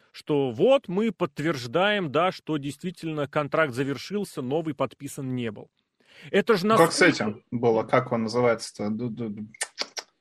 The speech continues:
Speaker 2: Питер Авалон, Питер Авалон.
Speaker 1: Да там их
Speaker 2: Тоже же
Speaker 1: несколько
Speaker 2: его, типа,
Speaker 1: было. Их
Speaker 2: удалили.
Speaker 1: несколько было. А
Speaker 2: А он
Speaker 1: Валона потом
Speaker 2: вернулся.
Speaker 1: еще назло всем этим инсайдерам вернули на какие-то ссаные дарковские записи, мол,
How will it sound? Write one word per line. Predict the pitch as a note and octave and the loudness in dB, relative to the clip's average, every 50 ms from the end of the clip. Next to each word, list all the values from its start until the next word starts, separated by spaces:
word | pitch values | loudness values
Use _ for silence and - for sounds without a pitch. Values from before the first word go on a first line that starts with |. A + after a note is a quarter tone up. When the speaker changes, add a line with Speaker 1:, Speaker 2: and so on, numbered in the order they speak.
| _ _ _ _ _ | _ _ _ _ _
Speaker 2:
Питер | E3+ E3 F3 E3+ | 4 6 8 8
Авалон, | E3 E3+ F3+ F3+ F3 C#3+ A#2 G2 - - | 10 10 10 8 8 6 4 2 0 -4
Питер | _ D#3+ D#3 - C#3 C#3+ | _ -2 2 4 4 6
Авалон. | C3+ C3+ C#3 C#3 A2+ G2 - - _ _ _ _ _ _ | 6 6 6 4 0 -4 -8 -16 _ _ _ _ _ _
Speaker 1:
Да | A2 B2+ C3 | -6 -6 -2
там | - E3 F3 F#3 | 0 0 0 0
их | F#3 - | 0 2
Speaker 2:
Тоже | F#3 A3+ | 2 2
же | C4 | 2
Speaker 1:
несколько | B3 G#3+ A3 G#3 | 0 2 2 2
Speaker 2:
его, | A3 A3+ | 2 2
типа, | F#3 D3+ E3 D3+ | 2 0 -2 -2
Speaker 1:
было. | C3 A#2 A2 | 0 -2 -2
Их | G#2+ G#2 - | -2 -4 -6
Speaker 2:
удалили. | A2 A2+ A#2 A2 A2+ - G#3 | -2 0 0 2 2 2 0
Speaker 1:
несколько | G#3 - - A3 G3 - G3 | 0 -2 -6 -8 -4 -4 2
было. | F3 F#3+ F3 C#3+ C3+ | 2 4 4 4 2
А | |
Speaker 2:
А | C#3 | 2
он | B2 | 2
Speaker 1:
Валона | D3+ E3 - B2+ - | 4 6 8 6 8
потом | - F3+ F3+ | 6 4 4
Speaker 2:
вернулся. | C#3 C#3 - G#3 G3 - - | 4 2 2 0 -2 -6 -6
Speaker 1:
еще | - G3 | -6 -4
назло | D#3 E3 F3 - E3 G3+ G3+ | -2 -2 -2 0 2 0 0
всем | F#3 - - G3 F#3+ | 0 0 0 0 0
этим | G3 - G3 G3 | 2 2 2 0
инсайдерам | F#3+ F3+ - G3+ F#3 E3+ F3+ F3+ F3+ E3+ | 0 2 2 0 0 2 0 -2 -2 0
вернули | D3 F3+ F#3+ F#3+ G#3+ G#3 F3 D#3 | 0 0 2 2 0 0 0 0
на | D3 C#3+ | -2 -2
какие-то | - E3 D#3 - F3 D3+ - D#3 | -2 -4 -4 -4 -10 -6 -6 -6
ссаные | - - - - F3+ E3+ D#3+ D#3 D3+ D3+ | -6 -6 -6 -2 0 0 0 -2 -4 -2
дарковские | C3+ D#3+ D#3+ C#3 - - - - - D#3+ C#3 | 0 0 0 0 -2 -14 -20 -14 -10 -8 -4
записи, | C3+ F3+ F#3+ F3+ - - D#3 | -2 -2 -2 -2 -4 -8 -4
мол, | C#3 C3+ B2+ | -2 -2 -4